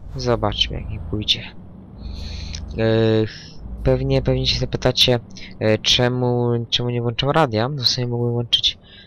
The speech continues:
jakieś tam radio internetowe. E, ja wam odpowiem tak, że, mm, wolałbym nie wgrywać jakichś tam plików muzycznych, bo potem są problemy z prawami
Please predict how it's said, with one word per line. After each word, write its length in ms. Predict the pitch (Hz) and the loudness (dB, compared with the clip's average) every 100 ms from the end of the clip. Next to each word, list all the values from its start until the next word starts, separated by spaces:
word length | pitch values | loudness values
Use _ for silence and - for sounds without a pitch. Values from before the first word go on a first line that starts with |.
| - - | -10 -8
jakieś 300 | 117 113 - | -4 -4 -2
tam 100 | 120 | 0
radio 260 | 120 117 | 0 0
internetowe. 680 | 113 - 131 135 - 117 123 - - - - - - | -2 0 0 0 0 2 0 -2 -14 -14 -16 -16 -6
E, 300 | 113 110 117 | 0 0 0
ja 140 | 135 | -2
wam 160 | 135 127 104 | -2 -2 0
odpowiem 500 | 110 - 127 120 117 - | -2 2 2 2 -2 0
tak, 220 | 123 120 | 2 2
że, 380 | - - 117 117 - - - - - | 2 2 4 2 0 -12 -16 -16 -10
mm, 680 | 98 101 104 104 101 104 107 - - - - - - | -8 -6 -4 -4 -4 -6 -8 -12 -16 -16 -14 -14 -8
wolałbym 540 | 120 131 127 127 120 117 - - - - - - - | 2 4 6 4 0 -2 -6 -8 -10 -14 -16 -16 -8
nie 260 | 117 120 120 | -4 -2 -2
wgrywać 420 | 131 135 127 117 | 0 4 4 2
jakichś 320 | 107 - - | -2 0 2
tam 340 | 117 113 113 | 2 0 -2
plików 420 | 110 120 - - 120 | -2 -2 -2 -4 -2
muzycznych, 520 | 113 113 - 123 123 | 0 2 0 0 0
bo 140 | 117 | 0
potem 360 | - 120 117 113 | 0 0 0 0
są 160 | 117 | -2
problemy 400 | 104 113 117 117 - - - - - | -2 2 2 0 -4 -8 -8 -10 -2
z 120 | - | 0
prawami 420 | - 120 135 123 | 2 4 4 2